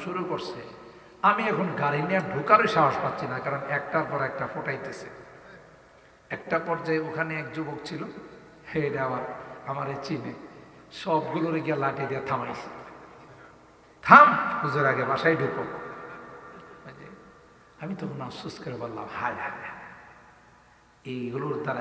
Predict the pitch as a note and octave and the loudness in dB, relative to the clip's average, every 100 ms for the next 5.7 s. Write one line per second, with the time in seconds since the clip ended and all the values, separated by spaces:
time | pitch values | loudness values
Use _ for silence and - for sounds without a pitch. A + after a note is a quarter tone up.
0 | - C#3+ - C#3 D#3 D#3 D#3 C3 C#3 - | -2 -4 -4 -4 -4 -2 -2 -2 -6 -6
1 | E3+ F#3+ G#3 G3+ - - - - - - | -6 -6 -6 -8 -12 -14 -18 -20 -20 -20
2 | - C3+ C3 B2 - A2 G#2 - - - | -12 -8 -6 -6 -8 -10 -12 -16 -18 -20
3 | - - - - - B2+ C3+ D3+ - E3+ | -20 -20 -20 -20 -16 -12 -12 -12 -14 -20
4 | - - C#4+ B3+ B3 A#3 - - C#3 C3 | -20 -16 -12 -12 -12 -14 -20 -10 -10 -6
5 | C#3+ C3 E3 D3+ B2 C3+ | -8 -4 -4 -4 -4 -4